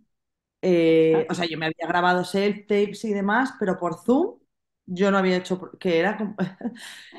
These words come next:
Speaker 2: ¿Cómo
Speaker 1: de
Speaker 2: que
Speaker 1: hecho,
Speaker 2: eso?
Speaker 1: un, que al principio estaba más nerviosa por u-, universo tecnología, ¿no? De, no sé cómo manejar esto muy bien,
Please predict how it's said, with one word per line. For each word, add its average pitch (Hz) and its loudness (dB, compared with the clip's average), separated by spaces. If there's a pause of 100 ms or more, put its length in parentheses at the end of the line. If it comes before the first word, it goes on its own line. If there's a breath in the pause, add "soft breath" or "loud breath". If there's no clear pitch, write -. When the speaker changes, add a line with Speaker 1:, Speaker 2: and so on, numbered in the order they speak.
Speaker 2:
¿Cómo 269 2
Speaker 1:
de 208 10
Speaker 2:
que - -
Speaker 1:
hecho, 220 4
Speaker 2:
eso? - 2
Speaker 1:
un, 240 -2 (340)
que 226 6
al 202 4
principio 214 6
estaba 254 6
más 254 6
nerviosa 254 2
por - 0
u-, 208 -2 (100)
universo 202 2
tecnología, 208 0
¿no? 202 -2
De, 185 -4 (360)
no 208 -2
sé 226 -4
cómo 208 -2
manejar 196 2
esto 202 0
muy 185 -2
bien, 185 -4